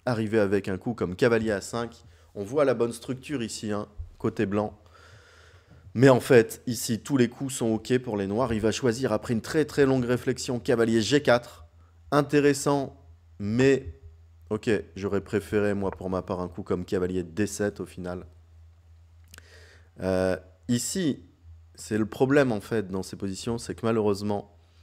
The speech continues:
euh, je vais pas vraiment pouvoir jouer les cavaliers D deux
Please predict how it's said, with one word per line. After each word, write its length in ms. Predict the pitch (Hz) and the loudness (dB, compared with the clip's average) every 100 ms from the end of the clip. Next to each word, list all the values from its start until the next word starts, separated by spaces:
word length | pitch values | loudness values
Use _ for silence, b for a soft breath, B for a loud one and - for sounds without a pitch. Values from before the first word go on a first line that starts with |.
| B B B - | B B B -14
euh, 160 | 85 85 | -10 -10
je 140 | 90 | -4
vais 140 | 95 | -2
pas 340 | - - 170 151 | -2 -6 -2 -2
vraiment 340 | 131 127 123 | 0 0 0
pouvoir 380 | 120 123 117 107 | -2 -2 -2 0
jouer 180 | 110 113 | 0 0
les 120 | 101 | 0
cavaliers 420 | 80 110 107 110 | 2 2 2 0
D 240 | 104 120 110 | 0 0 4
deux 240 | 120 | 2